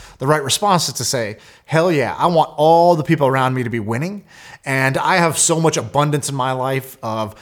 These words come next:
success, of connections, of all this stuff. Uh, you know, I couldn't even use anymore. My cup is overflowing. And, uh, so if they're having a great time together, they're doing business together,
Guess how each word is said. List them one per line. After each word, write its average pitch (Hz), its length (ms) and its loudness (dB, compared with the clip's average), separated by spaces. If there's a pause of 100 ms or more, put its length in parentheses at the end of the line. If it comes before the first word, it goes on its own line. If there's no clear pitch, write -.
success, 135 640 -2
of 117 160 -16
connections, 131 560 -4
of 110 100 -6
all 135 200 0
this 143 140 -4
stuff. - 760 -6
Uh, 110 340 -2
you 135 120 2
know, 117 100 0
I 127 100 0
couldn't 165 240 0
even 147 160 0
use 160 240 4
anymore. 127 320 0
My 147 140 0
cup 156 280 -2
is 117 80 -2
overflowing. 117 840 -2
And, 117 340 -6
uh, 107 200 -4 (200)
so 147 140 -2
if 110 120 -4
they're 170 140 4
having 175 220 0
a 156 40 -4
great 170 200 0
time 175 240 -2
together, 180 320 0
they're 170 160 0
doing 160 240 2
business 165 280 -2
together, 180 480 -2